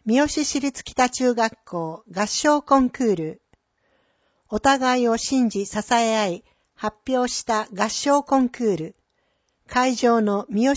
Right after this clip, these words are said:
市文化センター、サンアートの大ホールいっぱいに、綺麗な歌声が響き渡りました。ぜひご覧ください。好評放送中です。ラジオラビートより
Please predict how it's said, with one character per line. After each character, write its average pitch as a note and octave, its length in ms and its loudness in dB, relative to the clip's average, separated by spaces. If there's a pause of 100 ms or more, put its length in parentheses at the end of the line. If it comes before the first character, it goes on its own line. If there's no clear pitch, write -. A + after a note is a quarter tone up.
(140)
市 G#3 200 -4
文 B3+ 200 2
化 B3+ 140 -2
セ B3 200 0
ン G3+ 100 0
タ F#3+ 120 -10
ー、 - 640 -14
サ C#4+ 240 0
ン C#4+ 180 2
ア C4 40 2
ー B3+ 80 -2
ト G#3+ 100 -2
の F#3 140 0
大 A#3 260 -2
ホ B3+ 220 0
ー G#3+ 40 0
ル F3+ 120 -4
い E3 140 -10
っ - 20 -20 (160)
ぱ G3+ 140 -4
い F#3+ 100 -4
に、 F3+ 260 -4 (340)
綺 - 180 -6
麗 D4+ 180 0
な G#3 120 0
歌 G3 220 -2
声 F#3+ 240 -2
が F#3 140 -6
響 G3+ 280 -4
き A3 80 -2
渡 G3 240 -2
り F3+ 100 -4
ま F3+ 140 -6
し - 140 -14
た。 F3 240 -16 (580)
ぜ A#3+ 160 -4
ひ C#4 200 -4
ご G#3 100 4
覧 A3 220 2
く A3 100 -8
だ G3+ 140 -2
さ F#3+ 260 -8
い。 F3+ 200 -12 (680)
好 D#4 300 0
評 C#4 340 0
放 C#4+ 320 0
送 C4 320 -2
中 A3 300 -2
で F#3+ 120 -4
す。 - 280 -16 (1400)
ラ A#3 180 2
ジ A#3+ 220 -2
オ D#4 80 4
ラ D4 160 2
ビ C#4+ 180 -2
ー - 20 -4
ト G3+ 160 -2
よ F3+ 140 -2
り F3 300 -8